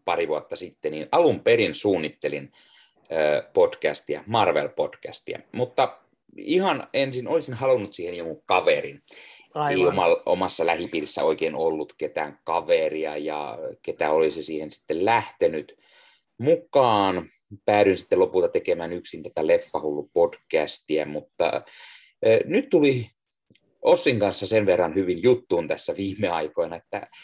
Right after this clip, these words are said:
Speaker 1: ajattelin heittää idean ilmoille, että mitä jos tehdään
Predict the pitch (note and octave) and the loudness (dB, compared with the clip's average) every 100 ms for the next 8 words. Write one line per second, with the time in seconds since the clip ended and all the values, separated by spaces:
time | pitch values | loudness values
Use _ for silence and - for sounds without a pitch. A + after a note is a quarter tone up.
0 | - - - - - - A#3 G#3+ - A#2+ | -20 -20 -20 -16 -12 -2 0 0 0 0
1 | G#2+ A#2 - F#2 D#2 _ _ _ _ _ | 2 0 0 -4 -4 _ _ _ _ _
2 | A#2+ A#2 A2 E2+ E2 - G2+ G2+ E2 D#2+ | -6 2 4 4 0 -6 -2 0 0 0
3 | D2+ D2 - A#2 F3+ - A#2 E2+ F2+ E2+ | -4 -6 -8 -10 -8 -2 2 4 4 4
4 | - - F2+ D2+ D2 C#2+ | 0 0 0 0 -6 -8